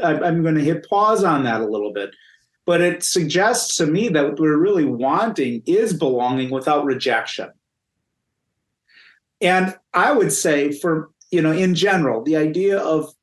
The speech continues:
uh, Adlerian psychology is,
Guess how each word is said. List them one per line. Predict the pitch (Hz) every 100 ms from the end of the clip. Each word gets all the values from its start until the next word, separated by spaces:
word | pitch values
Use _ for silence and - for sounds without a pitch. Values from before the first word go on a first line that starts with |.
| _ _ _ _ _ -
uh, | 151 147
Adlerian | 147 160 170 208 208 196 180
psychology | - 151 151 175 185 185 143 143 139 165
is, | 147 131 -